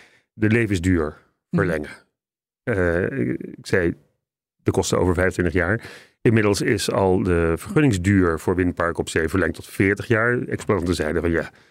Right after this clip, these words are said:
Speaker 1: na vijfentwintig jaar kunnen die windturbines nog best een tijd mee. Dus, eh, kunnen we een vergunning krijgen voor veertig jaar." Hij wil dus ook nu de, de afschrijving van het net op zee uitsmeren over veertig jaar. Nou ja, per jaar worden dat dan natuurlijk lagere kosten.
Speaker 2: Ja.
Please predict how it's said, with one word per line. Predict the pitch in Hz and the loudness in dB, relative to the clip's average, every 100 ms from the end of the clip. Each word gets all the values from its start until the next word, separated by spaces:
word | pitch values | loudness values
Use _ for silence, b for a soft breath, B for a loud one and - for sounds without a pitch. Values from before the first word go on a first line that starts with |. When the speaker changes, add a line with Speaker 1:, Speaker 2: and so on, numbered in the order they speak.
| b b | b b
Speaker 1:
na | - | -4
vijfentwintig | 85 80 - 87 78 | -2 -2 0 -2 0
jaar | 78 78 | -2 0
kunnen | 87 85 | 0 2
die | 85 85 85 | 2 2 0
windturbines | 104 87 87 87 85 | -2 -6 -2 -2 -2
nog | - | -4
best | 90 87 - | -4 -4 -4
een | |
tijd | 85 80 | -2 0
mee. | 87 90 135 156 | 2 2 0 0
Dus, | 98 - | -2 -4
eh, | - 104 | -4 -2
kunnen | - 87 | 0 0
we | 85 | 0
een | |
vergunning | - 98 87 | -2 0 0
krijgen | 80 76 | 0 -2
voor | 85 | -4
veertig | - 135 135 - | 0 0 0 0
jaar." | 113 107 117 B B B B | 0 2 -2 B B B B
Hij | 135 | 2
wil | 120 | 4
dus | 104 | 4
ook | 95 87 | 2 2
nu | 90 87 | 2 4
de, | 90 85 110 110 110 | 2 2 0 -4 -4
de | 98 | -2
afschrijving | 101 - 95 85 82 82 | -2 -2 0 0 0 0
van | |
het | 87 | 0
net | 92 85 | 0 -2
op | 98 | -2
zee | 135 110 95 b b b b | 0 2 0 b b b b
uitsmeren | 107 90 - 90 85 | -4 -2 0 0 0
over | 92 101 | 0 0
veertig | 156 131 - | 0 0 0
jaar. | - 78 80 | -2 -2 0
Nou | 82 | -2
ja, | 80 - _ _ | -2 -6 _ _
per | - 92 | -2 0
jaar | 92 95 87 | 2 2 0
worden | 85 82 82 | 0 0 0
dat | 82 - | -2 -2
dan | 85 | -6
natuurlijk | 85 - 87 | -8 -8 -4
lagere | 85 76 90 76 | -2 -2 -8 -10
kosten. | - 98 - 139 b b | -4 -4 -4 -8 b b
Speaker 2:
Ja. | 175 | 0